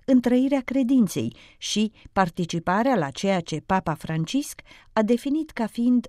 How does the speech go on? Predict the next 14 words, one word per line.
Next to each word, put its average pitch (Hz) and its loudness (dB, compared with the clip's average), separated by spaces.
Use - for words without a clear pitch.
un 226 2
moment 196 -2
extraordinar 160 -4
de 156 -8
har 170 -2
și - -4
de 165 0
reînnoire 170 2
spirituală 185 -2
în 240 2
acest 226 -2
an 226 2
al 226 0
milostivirii. 214 0